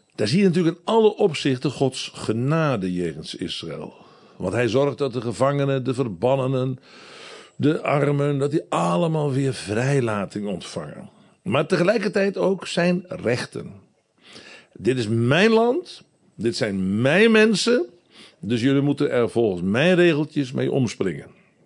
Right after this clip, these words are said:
Leviticus zesentwintig, daar vind je die twee woorden weer terug. Daar gaat het om Gods regering met betrekking tot Israël, zijn regeringswegen.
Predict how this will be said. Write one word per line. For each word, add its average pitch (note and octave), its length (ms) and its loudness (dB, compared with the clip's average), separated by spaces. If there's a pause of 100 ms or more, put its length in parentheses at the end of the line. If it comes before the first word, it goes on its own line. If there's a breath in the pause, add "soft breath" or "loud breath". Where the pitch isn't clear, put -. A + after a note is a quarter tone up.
(1300 loud breath)
Leviticus G3 420 4
zesentwintig, G3+ 1080 2 (220)
daar C#3+ 140 2
vind E3 140 6
je E3 60 6
die D3+ 120 0
twee C#3+ 240 2
woorden C3+ 320 4
weer G#2+ 240 -2
terug. F#2+ 400 -4
Daar D3 120 0
gaat E3 180 2
het D#3+ 120 -4
om D#3+ 160 0
Gods - 400 -4
regering A#2 800 0
met F#2+ 120 -2
betrekking G2+ 560 -4
tot - 260 -8
Israël, F2 460 -6
zijn B2+ 220 -2
regeringswegen. G2+ 1160 -2